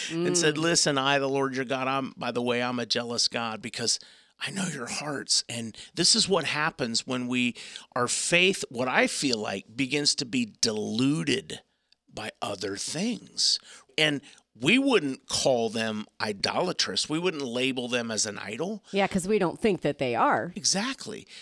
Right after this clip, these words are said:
Speaker 1: But what happens is our faith in God, because that's the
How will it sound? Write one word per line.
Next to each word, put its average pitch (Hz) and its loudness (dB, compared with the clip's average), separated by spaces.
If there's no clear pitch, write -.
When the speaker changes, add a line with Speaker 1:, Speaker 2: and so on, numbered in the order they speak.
Speaker 1:
But 156 -2
what 147 0
happens 151 -2
is 123 0
our 127 -2
faith 135 -2
in 170 0
God, 120 -4
because 117 -4
that's 131 -2
the - -6